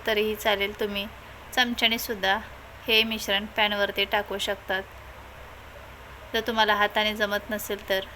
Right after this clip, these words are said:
आता इथे पॅन गरम झालेला आहे, यावरती छोटा एक चमचा तेल टाकून घ्यायचं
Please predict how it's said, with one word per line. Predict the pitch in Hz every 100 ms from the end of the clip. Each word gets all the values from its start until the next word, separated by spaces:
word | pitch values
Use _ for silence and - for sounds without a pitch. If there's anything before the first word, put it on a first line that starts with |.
| - - - -
आता | 214 226
इथे | 220 220 214
पॅन | 214 208 208
गरम | 208 202 208
झालेला | 226 214 214
आहे, | 208 190 196 208
यावरती | 214 214 208 190 196 - -
छोटा | - 220 214
एक | 202 202
चमचा | 214 202 - 202
तेल | - 202 202
टाकून | 214 208 202 208
घ्यायचं | 214 208 196